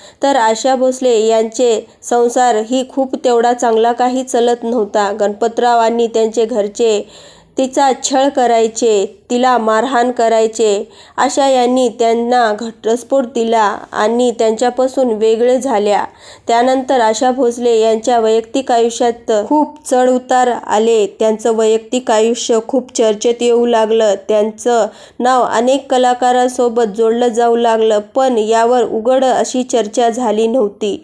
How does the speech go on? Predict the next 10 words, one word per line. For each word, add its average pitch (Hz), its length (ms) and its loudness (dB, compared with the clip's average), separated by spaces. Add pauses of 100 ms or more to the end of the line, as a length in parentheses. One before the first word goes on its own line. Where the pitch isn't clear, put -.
(300)
पण 277 160 2
याबाबतीत 247 880 0
धक्कादायक 233 680 0
खुलासा 220 540 0
ज्येष्ठ 233 380 -2
दिग्गज 240 600 -2
अभिनेते 226 640 0
दादा 208 340 0
कोंडके 240 480 0
यांच्या 214 720 0